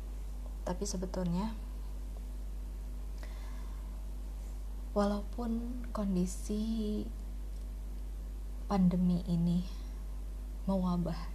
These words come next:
di seluruh dunia dan menyebabkan beberapa negara, beberapa wilayah melakukan lockdown, tapi teman-teman yakin gak sih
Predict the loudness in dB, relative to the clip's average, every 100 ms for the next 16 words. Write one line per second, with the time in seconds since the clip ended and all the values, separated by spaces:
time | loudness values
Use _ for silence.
0 | -4 -4 -2 0 0 2 2 2 4 4
1 | 4 2 -2 -4 -4 -4 -4 -4 -4 2
2 | 4 6 4 2 0 -2 -2 0 2 0
3 | -2 -6 -6 -6 -6 -4 -4 -4 -4 -4
4 | -4 -4 -4 -4 -2 4 4 4 2 2
5 | 2 2 2 0 0 0 0 -2 0 0
6 | 2 0 2 2 4 2 0 0 0 -2
7 | -4 -6 -6 -4 -4 -4 0 0 0 0
8 | 0 0 0 -2 0 0 0 0 -2 -4
9 | -4 -4 -4 -4 -4 -4 -4 -4 -4 -4
10 | -2 -2 -2 -4 -2 -2 -4 -4 -6 -6
11 | -4 -4 -4 -4 -4 0 4 6 6 2
12 | 2 0 0 0 -2 -2